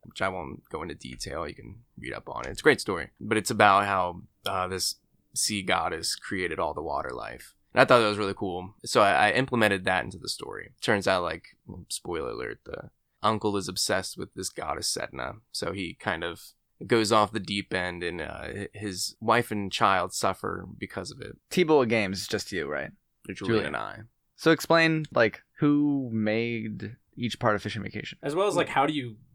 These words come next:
Speaker 3: go about divvying that up typically in a dev environment?
Speaker 1: Mm. So I made Fishing Vacation primarily as the developer, the artist, and programmer. Yeah, that was all me. And then, uh, Julian, our composer and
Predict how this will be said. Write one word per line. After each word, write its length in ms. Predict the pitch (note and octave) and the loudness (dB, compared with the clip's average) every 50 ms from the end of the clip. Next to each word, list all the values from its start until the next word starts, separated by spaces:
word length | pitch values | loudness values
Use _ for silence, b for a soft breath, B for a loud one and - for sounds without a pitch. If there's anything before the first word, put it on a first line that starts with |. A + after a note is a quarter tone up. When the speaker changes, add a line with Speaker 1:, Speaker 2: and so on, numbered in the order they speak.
| _ - | _ -8
Speaker 3:
go 160 | - C#3 B2 | -4 -2 -2
about 300 | A#2+ A2 A#2 A#2 - - | -2 -2 -4 -6 -6 -8
divvying 300 | B2 B2+ A2+ A#2 A#2 A#2 | -10 -12 -10 -10 -10 -10
that 180 | A2+ G#2 G2+ G#2+ | -10 -10 -8 -8
up 200 | A2 A2 - _ | -10 -10 -12 _
typically 600 | - - A2+ C#3+ C3 - - A#2 A2+ A2 A2+ - _ | -16 -16 -14 -14 -16 -14 -12 -12 -12 -12 -12 -14 _
in 220 | A#2 A#2 A#2+ A#2+ | -12 -12 -10 -10
a 260 | A#2+ A#2+ - A#2+ A2+ A2+ B2 - | -10 -10 -10 -10 -12 -12 -14 -12
dev 360 | A#2+ A#2 A#2 A#2+ A#2+ B2 - - - _ _ _ | -10 -8 -8 -10 -10 -12 -16 -20 -20 _ _ _
environment? 540 | - A#2+ A#2 A#2+ A2 G#2+ G#2 G2 F#2+ - _ _ _ | -14 -12 -10 -10 -10 -10 -10 -12 -14 -16 _ _ _
Speaker 1:
Mm. 320 | A2 A#2 A2+ G#2+ G2 F#2 F#2 - - | -6 -4 -2 -4 -4 -6 -10 -14 -10
So 200 | - - - A#2 | -6 0 4 4
I 100 | A2+ B2+ | 4 4
made 280 | C3 C3+ C3 B2+ A#2+ A#2 | 4 4 2 2 2 2
Fishing 340 | - - G#2+ - - G#2+ G2 | 0 0 0 0 0 -2 -2
Vacation 800 | G2 F#2+ - G2+ F2+ F#2 - - F2+ F2+ F2+ F2 D2+ D#2 - - _ _ | -4 -4 -4 -4 -4 -2 -2 -4 -4 -6 -8 -10 -10 -12 -14 -16 _ _
primarily 480 | - - A2 G#2+ G#2+ G#2+ G#2 G#2 G2+ G2+ | -4 -2 0 0 0 0 -2 -2 -4 -6
as 120 | G2+ F2+ | -6 -8
the 60 | - G2 | -10 -10
developer, 920 | F#2+ - G#2+ A2 A2+ G#2+ - A2+ A2 G#2+ G#2+ G#2+ G#2 G#2 G#2 G#2 G2+ F#2 - _ _ _ _ - A1 A#1+ D2+ E2 - | -6 -2 0 0 0 0 0 -2 -2 0 0 -2 -2 -2 -4 -6 -8 -10 -14 _ _ _ _ -20 -18 -18 -18 -8 -6
the 100 | - - | -2 2
artist, 760 | - G2 F#2 F#2+ G2+ F#2+ F#2 F#2+ - - - - - - - - - _ - | 4 4 4 4 2 -2 -2 -2 -2 -4 -4 -6 -10 -10 -12 -16 -20 _ -14
and 440 | F2+ F#2 F2 F2 E2+ D#2 D2+ D#2 - | -10 -8 -6 -6 -6 -6 -8 -10 -6
programmer. 600 | - G#2+ G2+ G2 A2 A2 G#2+ G#2+ A2 A2 G#2 G#2 - | -4 -4 -2 -2 -2 -2 0 -2 -2 -4 -6 -6 -6
Yeah, 160 | G2 G2 F#2+ | -4 -2 0
that 100 | F#2+ G#2+ | 0 0
was 140 | A#2 A2 G#2 | 0 0 0
all 120 | G#2 G2 | -2 -2
me. 300 | F#2+ F2+ D#2+ D#2 C#2+ - - _ - | -2 -4 -6 -8 -8 -12 -16 _ -8
And 220 | - F#2+ F#2+ F#2 | -6 -6 -4 -4
then, 120 | F#2 F2 E2+ | -6 -4 -4
uh, 140 | F2 D2 | -6 -6
Julian, 640 | - - - C#3 D#3 C3+ A2+ G#2+ G2 F#2 F#2 - G#2 A2 A#2+ | -8 -8 -2 0 0 2 2 0 0 -2 -6 -10 -12 -14 -14
our 100 | - D3+ | -14 -14
composer 520 | - - - - G#2 G2 G2 F#2 - D2+ D#2+ | -12 -12 -8 -4 -4 -4 -4 -6 -8 -8 -8
and 280 | D2 C2 B1+ - - | -8 -10 -12 -14 -16